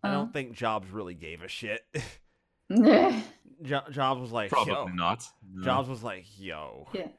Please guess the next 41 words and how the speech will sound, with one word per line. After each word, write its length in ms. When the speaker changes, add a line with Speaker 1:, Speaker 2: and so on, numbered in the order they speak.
Speaker 1:
if 100
they're 160
al-, 320
if 180
they're 160
already 360
gonna 220
credit 360
me 140
for 160
doing 260
the 80
work 300
anyways, 340
why 140
not 220
take 240
the 80
money?" 340
Speaker 3:
Mm. 140
Speaker 1:
Oh 100
Speaker 2:
Yep. 100
Speaker 1:
God, 200
that 200
probably 300
was 280
his 160
re-, 220
that 200
probably 220
was 260
his 100
reasoning 480
too. 240
Like, 220
if 80
they're 180
already 380
gonna 220
credit 420
me, 420